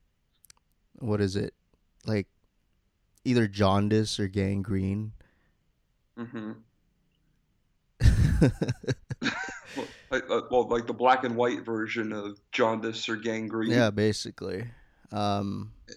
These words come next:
Speaker 1: Although it is, uh, I'm looking at the cast list now. It's kind of, uh, it's kind of incredible that they have a Turkish guy in the movie, Turhan Bey, as, uh,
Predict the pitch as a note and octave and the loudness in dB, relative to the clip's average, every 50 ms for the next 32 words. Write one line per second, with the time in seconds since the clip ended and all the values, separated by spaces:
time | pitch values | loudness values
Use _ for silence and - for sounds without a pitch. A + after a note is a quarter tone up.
0 | _ _ - - - _ - _ _ _ - - C#3 E3 F3 D#3+ D3+ D#3+ D#3+ D3 | _ _ -20 -20 -20 _ -20 _ _ _ 0 4 8 10 10 10 10 10 8 6
1 | C3 C3+ A#2+ A2+ A2 G#2 G#2 G#2 A2 A2+ A2+ - A#2+ G#2+ G#2 G2+ F#2+ - G2+ - | 6 4 6 6 6 6 4 2 0 0 -2 -2 -4 -2 -2 -2 -2 -4 -10 -4
2 | A#2 G#2 G#2 G2+ - - A#2+ G#2 A2 - - - A2+ G#2 F#2 A2+ A#2 A#2 B2 _ | -2 -2 -2 -2 -4 -8 -12 -12 -10 -10 -10 -10 -8 -8 -8 -10 -10 -14 -16 _
3 | - - - - C3+ D3+ D3+ D3+ D#3 D3 C#3 D3 D3 D3 C#3+ C#3+ C#3+ C3+ C3 C3+ | -20 -16 -8 -6 -4 -2 0 0 0 2 2 2 2 2 4 2 2 0 -2 -4
4 | - - - - - _ _ _ _ _ - - - - _ _ _ _ - - | -8 -12 -14 -16 -16 _ _ _ _ _ -20 -20 -20 -20 _ _ _ _ -4 -2
5 | D#3+ E3 E3 D3 C#3+ C3 A#2+ - - B2+ B2 A#2+ G#2+ G#2 G#2 G2+ G2+ G2+ F2+ - | 0 0 2 2 2 0 2 4 4 6 6 6 2 2 0 2 2 2 2 2
6 | G#2+ G#2 G#2+ A2 G#2 G2+ F2+ - - A#2 A2+ - - F#2 - - - - - - | 2 2 2 2 2 0 -2 0 0 -2 0 0 -6 -6 -6 -6 -6 -6 -4 -4
7 | A#1+ C#2+ E2+ C#2+ C#2 C2+ D2 G2 G#2 F2 - - - - - - - - - - | -6 -8 -8 -8 -8 -4 -2 -2 -2 -2 -4 -6 -6 -8 -8 -8 -14 -18 -12 -10
8 | - - A#2+ A#2 A2+ G#2+ A#2 A2+ A2 A2 G#2+ G2 G2 G2+ G#2 G2+ - - A#2 A#2 | -4 -2 -2 -2 0 0 0 0 0 0 0 0 0 0 0 0 -4 -6 -10 -12
9 | - _ _ _ _ _ - G2 F2+ D#2+ D2+ E2 G2+ A#2 B2 - - C2 B1+ - | -16 _ _ _ _ _ -8 -6 -4 -4 -4 -6 -8 -12 -12 -10 -8 -8 -8 -8
10 | - - - | -8 -10 -10